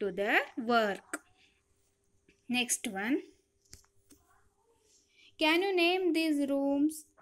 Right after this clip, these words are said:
of a school? What you will see? This is a staff room. This is a classroom. This is a library. Bank. Next one is bank. Bank is a place where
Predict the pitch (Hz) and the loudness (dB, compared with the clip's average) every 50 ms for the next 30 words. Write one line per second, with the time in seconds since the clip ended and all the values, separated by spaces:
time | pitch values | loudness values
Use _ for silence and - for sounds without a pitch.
0 | - _ _ - 240 240 254 247 - 277 277 294 285 - - 277 269 262 269 269 | -20 _ _ -8 -6 -6 -4 -2 0 0 0 -2 -4 -6 -6 -4 -2 -2 0 -2
1 | 277 277 - _ _ _ _ _ _ - 277 285 294 311 302 - - 285 269 262 | -2 -4 -4 _ _ _ _ _ _ -6 -4 -2 -2 -2 -2 -2 -4 -2 -2 -2
2 | 254 262 247 240 - 247 240 240 240 240 254 247 - _ _ _ _ _ _ _ | -4 -8 -10 -10 -10 -8 -8 -8 -8 -8 -10 -14 -16 _ _ _ _ _ _ _
3 | _ _ - 233 - 247 233 214 226 294 339 - - - - - _ _ - - | _ _ -18 -12 -8 -8 -6 -2 0 0 0 0 -4 -8 -20 -20 _ _ -20 -14
4 | - - - - - 320 294 285 269 269 - - - 214 208 202 190 180 - - | -8 -8 -6 -2 2 4 4 4 4 2 -2 -10 -6 -4 -2 -2 -2 -4 -8 -12
5 | - _ _ _ _ - 220 220 214 - - 214 202 - - 269 320 403 453 - | -18 _ _ _ _ -18 -16 -16 -14 -14 -14 -14 -14 -8 -6 -6 -6 -6 -8 -12
6 | _ _ _ _ _ - 277 262 262 262 254 247 269 - - 214 208 202 196 190 | _ _ _ _ _ -4 -2 -2 0 0 0 -2 -4 -6 -8 -8 -6 -6 -6 -6
7 | 190 208 254 - _ _ _ _ _ _ _ - 214 - - 208 196 185 185 226 | -8 -12 -14 -18 _ _ _ _ _ _ _ -20 -20 -18 -14 -12 -12 -12 -10 -8
8 | 240 311 403 539 571 - _ _ _ _ _ - 226 214 214 214 214 214 214 202 | -6 -6 -6 -6 -10 -14 _ _ _ _ _ -14 -8 -6 -4 -2 -2 -2 -4 -4
9 | 185 - 180 185 185 180 185 175 - - _ _ _ _ _ _ - 247 240 214 | -6 -10 -12 -12 -12 -12 -12 -14 -16 -18 _ _ _ _ _ _ -18 -14 -8 -4
10 | 240 226 208 185 170 - - - _ _ _ _ _ _ _ _ _ - 269 262 | -4 -4 -4 -6 -10 -14 -18 -20 _ _ _ _ _ _ _ _ _ -6 -4 -4
11 | 254 254 - - - 247 240 220 220 254 311 392 - - 214 208 208 202 190 - | -4 -4 -6 -8 -6 -6 -6 -6 -4 -4 -6 -6 -6 -6 -4 -2 -2 -2 -4 -6
12 | - - - - _ _ - 254 226 254 262 285 330 392 480 480 - 427 415 403 | -10 -18 -20 -20 _ _ -10 -4 -2 0 2 2 2 0 -2 -2 -2 -2 0 0
13 | 381 359 359 370 - 285 294 277 233 220 240 302 311 285 247 254 262 277 302 330 | 0 -2 -2 -2 -2 0 0 0 0 0 -2 -2 -4 -4 -4 -2 0 0 0 0